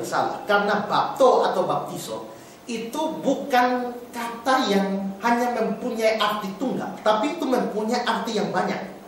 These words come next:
Selam itu bukan satu-satunya arti, cuma salah satu arti saja.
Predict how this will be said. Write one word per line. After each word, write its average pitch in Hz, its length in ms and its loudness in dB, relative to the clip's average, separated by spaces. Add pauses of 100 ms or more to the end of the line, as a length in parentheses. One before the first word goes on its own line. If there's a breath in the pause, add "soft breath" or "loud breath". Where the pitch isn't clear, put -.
(100)
Selam - 560 6
itu 262 160 -4
bukan 247 400 0
satu-satunya 220 1040 2
arti, 185 320 -2
cuma 190 160 -2
salah 233 400 4
satu - 480 0
arti - 400 0
saja. - 400 -4